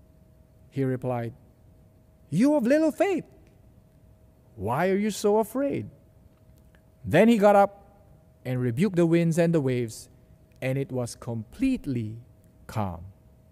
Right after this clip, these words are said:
The men were amazed and asked, 'What kind of man is this? Even the winds and the waves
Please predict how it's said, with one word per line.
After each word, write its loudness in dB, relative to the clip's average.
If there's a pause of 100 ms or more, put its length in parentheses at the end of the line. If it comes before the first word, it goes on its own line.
(1500)
The -12
men -2
were 6
amazed 2 (680)
and 0
asked, -2 (560)
'What -4
kind 0
of 2
man 0
is 0
this? -6
Even 0
the 2
winds -2
and 0
the 0
waves -2